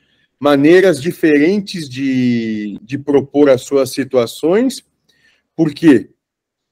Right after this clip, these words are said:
o processo de infantilização dos seres, in-, infantilização enquanto, é, início das percepções do que vieram passar, está se diminuindo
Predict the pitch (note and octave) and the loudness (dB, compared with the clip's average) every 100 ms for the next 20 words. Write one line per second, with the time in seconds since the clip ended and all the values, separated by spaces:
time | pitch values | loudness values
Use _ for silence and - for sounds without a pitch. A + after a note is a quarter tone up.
0 | _ _ - D3 C#3+ E3 C3+ - F#3+ G#3+ | _ _ -6 -4 0 0 0 2 2 2
1 | - F#3 C3 G3 A#3 - F#3 E3 - E3+ | -4 -8 -4 -2 -2 2 0 0 -4 -6
2 | C#3+ D#3+ C#3 C#3+ C3 - D3 C#3 B2+ C3 | -2 -4 2 2 2 0 0 2 -2 -8
3 | - D3+ E3 G3 A#3+ A3 C#3+ C3+ - _ | -4 2 6 4 2 -4 -8 -10 -12 _
4 | _ - - C#3+ D#3+ C#3 C3+ A#2+ F3 A#3 | _ -10 -4 -4 -4 0 0 2 -2 -2
5 | F#3+ - D#3+ E3+ - D#3+ B2+ F#2+ _ _ | -2 0 2 2 0 -2 0 -4 _ _
6 | _ _ _ _ _ _ _ _ - A2+ | _ _ _ _ _ _ _ _ -4 0
7 | A2+ - C3+ C3+ D#3+ F#3+ - F#3+ F3+ D3+ | 0 0 0 2 2 0 -2 -4 0 2
8 | C3+ B2 - D3 C#3 D3 C#3+ - C3 C3 | 2 0 -4 -4 -2 -4 -6 -6 -2 0
9 | A#2+ - G#2 _ B2 B2+ B2+ A#2 B2 B2+ | -2 -6 -20 _ -14 -12 -4 2 4 2
10 | A#2+ A2 - D3+ F#3 _ _ _ _ _ | 0 -2 -2 -2 -2 _ _ _ _ _
11 | _ _ C3+ - D#3+ D#3+ - E3+ D#3+ C3 | _ _ -12 0 2 2 -2 -4 -4 -6
12 | A#2+ F3+ F#3+ F#3+ E3 D#3+ G#3+ B3 A#3 A#3+ | -8 -2 2 2 4 2 2 2 0 -2
13 | A#3+ | -4